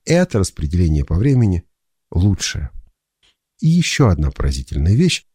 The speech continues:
в связи с этим же. От вас, друзья, зависит, какой будет на вас Божий суд. Я обращаюсь прежде всего к людям, которые сопротивляются, которые пока не готовы прийти к Богу. И Господь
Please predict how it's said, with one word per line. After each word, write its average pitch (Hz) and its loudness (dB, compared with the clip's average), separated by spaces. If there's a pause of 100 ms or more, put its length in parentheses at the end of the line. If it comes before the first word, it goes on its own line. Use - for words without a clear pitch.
в - -18
связи 90 0
с - -4
этим 87 0
же. 58 -6 (800)
От - -2
вас, 143 2
друзья, 65 -2
зависит, 98 0 (560)
какой 160 2
будет 123 0
на 98 2
вас 95 -2 (380)
Божий 85 0
суд. - -4 (500)
Я 73 0
обращаюсь 98 0
прежде 85 0
всего 87 -4
к - -10
людям, 101 2 (560)
которые 95 2
сопротивляются, 101 0
которые 104 0
пока 110 -2
не 82 0
готовы 107 2
прийти - -4
к 98 -8
Богу. 90 0 (600)
И 104 0
Господь 147 0